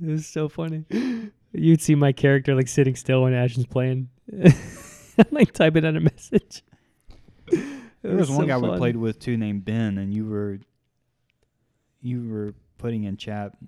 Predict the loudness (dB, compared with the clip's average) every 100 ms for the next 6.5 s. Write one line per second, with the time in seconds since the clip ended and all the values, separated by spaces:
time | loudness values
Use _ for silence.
0 | -16 -14 -12 -6 -4 -4 -6 -6 -8 -8
1 | -6 -4 -4 -4 -8 -10 _ _ _ -20
2 | _ _ 4 4 2 -14 -20 -4 -2 -2
3 | -8 -14 -14 _ -20 _ _ -6 -2 -2
4 | -2 -2 -2 -4 -8 -12 _ -20 -20 _
5 | -20 _ _ _ -20 _ _ -16 -8 -8
6 | -8 -12 -12 -8 -8